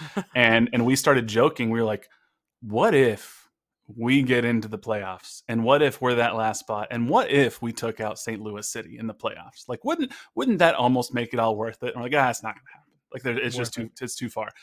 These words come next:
Speaker 2: And, and to think that, you know, I can pinpoint back, it's, it's that Seattle game on the road.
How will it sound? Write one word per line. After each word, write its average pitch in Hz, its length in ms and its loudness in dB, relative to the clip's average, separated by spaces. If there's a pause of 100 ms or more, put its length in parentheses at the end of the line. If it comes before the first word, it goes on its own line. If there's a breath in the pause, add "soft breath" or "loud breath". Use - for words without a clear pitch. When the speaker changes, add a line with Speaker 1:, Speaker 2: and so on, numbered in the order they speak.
(360 loud breath)
Speaker 2:
And, 120 240 -2
and 117 380 -2
to 117 100 -2
think 165 360 -4
that, 120 200 -2 (200 soft breath)
you 131 100 -6
know, 123 40 0
I 131 60 2
can 139 180 -4
pinpoint 139 520 -6
back, 117 260 -2
it's, - 200 -12
it's - 180 -10
that 123 160 -2
Seattle 127 420 0
game 127 240 -4
on 117 100 0
the 104 80 -8
road. 98 200 -12